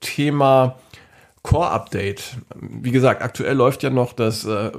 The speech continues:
Google Core-Update von August und, äh,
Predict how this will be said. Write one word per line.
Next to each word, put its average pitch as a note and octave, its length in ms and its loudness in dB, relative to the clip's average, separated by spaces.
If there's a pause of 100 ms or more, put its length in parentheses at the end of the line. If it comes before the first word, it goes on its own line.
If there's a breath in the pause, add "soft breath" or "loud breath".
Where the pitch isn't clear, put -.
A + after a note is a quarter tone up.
(220)
Google C#3 220 -4
Core-Update A#2+ 640 -4
von B2+ 360 -2
August A#2 500 -4
und, A2+ 960 4
äh, A2 200 4